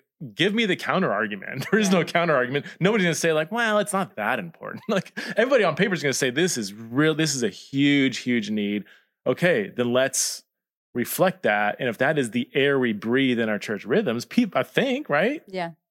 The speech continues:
Speaker 1: People will come out of the woodwork and, and it would be awkward not to want to invest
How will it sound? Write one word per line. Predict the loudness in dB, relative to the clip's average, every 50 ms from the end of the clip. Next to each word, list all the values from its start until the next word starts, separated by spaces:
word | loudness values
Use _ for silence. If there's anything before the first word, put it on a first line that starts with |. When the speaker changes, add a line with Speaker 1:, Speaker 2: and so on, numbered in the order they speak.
| _ 0
Speaker 1:
People | 0 2 4 4
will | 4 4
come | 4 4 4
out | 4 4
of |
the | 4 4
woodwork | 4 4 2 2 2 2 2 2 0
and, | -2 -2 -2 -2
and | 0 0 0 0 -2 -6 -10 -20 _ _ _ _ _ 2
it | 4
would | 4 4
be | 4 4
awkward | 2 2 0 2 2 0 0 0
not | 0 0 0 -2 -2 -4
to | -6 -4 -2
want | -2 -2 -2 -4 -6
to | -6 -4 -2 -2
invest | -2 -2 -2 -4 -4 -6 -8 -14 -16 -18 -18